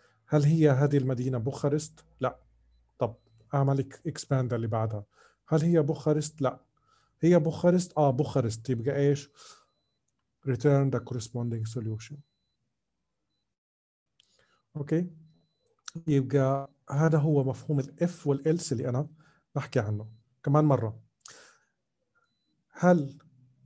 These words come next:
المدينة اللي أنا عملت لها expand هي عبارة عن solution؟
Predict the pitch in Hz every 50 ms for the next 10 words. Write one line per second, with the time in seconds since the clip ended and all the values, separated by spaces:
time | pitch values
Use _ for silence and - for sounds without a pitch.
0 | - 160 147 135 135 143 123 151 165 165 156 139 131 139 139 135 127 131 131 123
1 | - 151 131 139 147 147 - - - - - 127 120 117 113 110 110 113 - -
2 | _ _ _ _ _ _ - 139 131 120 117 113 135 127 123 117 120 113 110 -
3 | 135 123 117 120 127 127 - 156 156 175